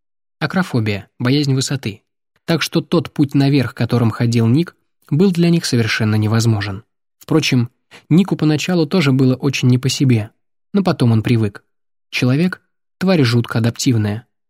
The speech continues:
Можно только удивляться тому, в каких условиях он способен выживать и даже размножаться, чёрт побери. Цепляясь руками за обвеску и лишь кое-где помогая себе ногами, Ник обогнул первые три камеры обработки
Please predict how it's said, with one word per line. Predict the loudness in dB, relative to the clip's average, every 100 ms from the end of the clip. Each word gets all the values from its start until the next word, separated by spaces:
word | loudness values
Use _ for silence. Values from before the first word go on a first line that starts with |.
| _ _ _ _
Можно | 2 4 4
только | 2 0 0
удивляться | 2 2 2 -2 -4
тому, | 0 0
в | 0
каких | -4 -4 -6
условиях | -4 -2 0 -2 -2
он | -6
способен | -4 -4 -2 0 0
выживать | 0 0 -2 -4 _ _ _
и | 0
даже | 0 2
размножаться, | 0 2 2 2 0 -4 -6
чёрт | -8 -8 -4
побери. | -2 0 -2 -6 _ _ _ _ _ _ _ -6
Цепляясь | -2 2 2 2 -2
руками | -2 0 0 2
за | 0 0
обвеску | 2 0 0 -2 -6
и | -2
лишь | 0 0
кое-где | 0 0 0 0 -2
помогая | 0 0 0 -2
себе | -2 -2 0
ногами, | 0 2 2 2 -2 _ -20 _ _ 0
Ник | 2 2 -2
обогнул | 0 2 2 2
первые | 0 0 2 2
три | 2 -2
камеры | 0 0 0 0
обработки | -2 0 0 0 -2 -4 -8